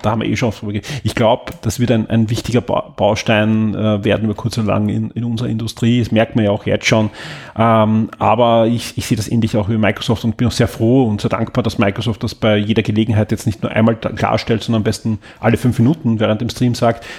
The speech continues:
"Nein, das ersetzt nicht die Konsolengeneration, sondern es wird auch eine richtige neue Xbox-Nachfolger na-, geben." Gleiches bei Sony. Bei Google bin mir nicht so sicher, sondern die werden wahrscheinlich direkt einsteigen mit Streaming und werden einfach da voll drauf setzen. Die anderen müssen auch drauf setzen, weil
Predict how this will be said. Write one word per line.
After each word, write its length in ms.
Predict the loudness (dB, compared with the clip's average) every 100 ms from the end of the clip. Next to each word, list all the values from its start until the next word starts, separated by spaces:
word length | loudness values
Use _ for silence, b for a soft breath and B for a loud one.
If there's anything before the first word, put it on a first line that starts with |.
| -2
"Nein, 280 | 0 2 2
das 180 | 0 0
ersetzt 360 | -2 -2 0
nicht 260 | 0 0 -6
die 60 |
Konsolengeneration, 1200 | -2 0 0 0 0 0 0 -2 -6 -4 -2 -2 -4 B B B
sondern 260 | 2 2
es 120 | 2 2
wird 200 | 0 0
auch 180 | -2
eine 200 | 0 0
richtige 480 | 0 -2 -2 2 2
neue 480 | 4 4 4 2 -2
Xbox-Nachfolger 760 | -4 -6 0 0 2 0 0 -2
na-, 140 | -4
geben." 400 | -2 -2 -2 -4 -8 _ _ -20 _ _ _
Gleiches 260 | -2 -2 -4
bei 100 | -4
Sony. 540 | 0 2 4 2 0 B B B B B _ _ _ _ _ _ _
Bei 120 | -2
Google 460 | 2 2 6 4 4
bin 120 | 4
mir 80 | 4
nicht 140 | 4
so 80 | 2
sicher, 400 | 0 0 4 2
sondern 260 | 2 0 0
die 140 | 0
werden 140 | 0 0
wahrscheinlich 340 | 0 0 0
direkt 360 | 0 0 0 -2
einsteigen 540 | -4 2 2 4 0
mit 100 | -2
Streaming 460 | 0 2 4 4 2
und 80 |
werden 120 | 0 0
einfach 180 | -2
da 160 | -4 -4
voll 200 | 0 -2
drauf 280 | 0 -4 -2
setzen. 420 | -2 0 0 0
Die 80 | 0
anderen 240 | 2 4
müssen 260 | 2 2 -2
auch 120 | -2
drauf 180 | -4 -2
setzen, 400 | -2 0 -2 0
weil 380 | 2 2 2